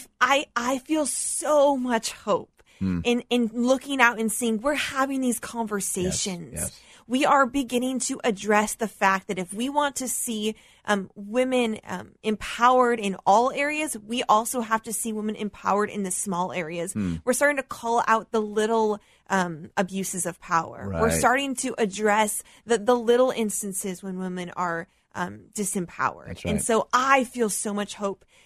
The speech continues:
Speaker 1: And I think we're raising a generation of women
Speaker 2: Hmm.
Speaker 1: that are being told that they can lead, that they can speak, that they
Speaker 2: Yeah.
Speaker 1: can influence the
Speaker 2: Right.
Speaker 1: world.
Speaker 2: Okay, so what do you do then, uh,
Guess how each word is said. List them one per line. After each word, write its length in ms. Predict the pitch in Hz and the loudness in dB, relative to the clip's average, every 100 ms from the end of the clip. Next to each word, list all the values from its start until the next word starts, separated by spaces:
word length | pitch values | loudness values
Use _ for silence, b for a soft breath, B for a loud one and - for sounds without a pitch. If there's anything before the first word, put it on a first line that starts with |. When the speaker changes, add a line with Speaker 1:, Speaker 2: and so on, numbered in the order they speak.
| b | b
Speaker 1:
And 200 | - 208 - | -2 -2 4
I 120 | 208 | 2
think 220 | 226 285 | 2 -6
we're 140 | 294 285 | -2 -2
raising 420 | 202 196 240 262 | 0 -2 -4 -4
a 60 | 226 | -4
generation 520 | 208 208 202 202 202 | -2 -2 -4 -4 -6
of 140 | 175 | -6
women 460 | 175 185 226 262 277 | -6 -4 -6 -8 -8
Speaker 2:
Hmm. 220 | 214 190 | -4 -2
Speaker 1:
that 180 | 85 220 - | 0 0 4
are 260 | 214 226 | 6 6
being 320 | 214 220 208 | 4 -4 -6
told 460 | 190 - 196 202 226 | -6 -8 -4 -2 0
that 180 | 202 190 | -2 -2
they 160 | 190 | -4
can 480 | 190 - 180 180 180 | -4 -8 -10 -10 -12
lead, 240 | 196 123 - | -16 -16 -6
that 180 | 196 196 | -6 -4
they 160 | 190 185 | -4 -6
can 300 | - 180 175 | -6 -10 -8
speak, 460 | - 175 143 - - | -10 -10 -14 -12 -4
that 140 | 185 | 0
they 140 | 90 | 0
Speaker 2:
Yeah. 60 | 170 | -2
Speaker 1:
can 200 | - 180 | -6 -12
influence 560 | - 87 - - 170 160 | -12 -18 -18 -18 -12 -2
the 60 | |
Speaker 2:
Right. 180 | 95 98 | 0 2
Speaker 1:
world. 300 | 139 131 - _ _ _ _ _ | 0 -6 -12 _ _ _ _ _
Speaker 2:
Okay, 200 | - 123 | -2 0
so 180 | 113 131 | 0 2
what 120 | 135 | 2
do 60 | 156 | 2
you 80 | 156 | 0
do 200 | 135 147 | 2 2
then, 480 | 117 107 98 101 117 | 2 2 2 2 0
uh, 480 | 110 101 95 92 87 | 0 2 2 2 -2